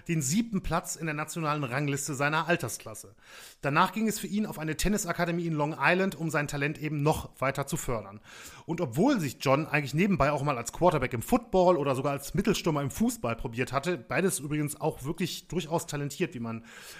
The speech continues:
äh, lesen kann, blieb Tennis eben seine große Leidenschaft und halt auch der Sport, wo klar war, da hat er die besten Chancen auf eine Profikarriere.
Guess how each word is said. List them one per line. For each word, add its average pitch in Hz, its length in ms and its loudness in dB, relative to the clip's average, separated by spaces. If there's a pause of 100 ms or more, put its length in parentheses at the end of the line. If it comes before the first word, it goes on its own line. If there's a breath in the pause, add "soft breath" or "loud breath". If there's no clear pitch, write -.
(160 loud breath)
äh, 139 80 -4
lesen 127 320 -2
kann, 143 300 -2 (320 loud breath)
blieb 160 260 -2
Tennis 165 300 2
eben 165 240 2
seine 147 200 4
große 160 280 4
Leidenschaft 151 580 2
und 143 260 -2 (320)
halt - 200 -4
auch 131 100 -4
der 135 200 0
Sport, 139 400 4
wo 123 100 0
klar 127 260 4
war, 123 360 4
da 120 100 0
hat 147 120 0
er 139 60 0
die 123 100 -2
besten 135 360 2
Chancen 127 480 0 (380 loud breath)
auf - 180 -4
eine 151 160 4
Profikarriere. 117 720 -2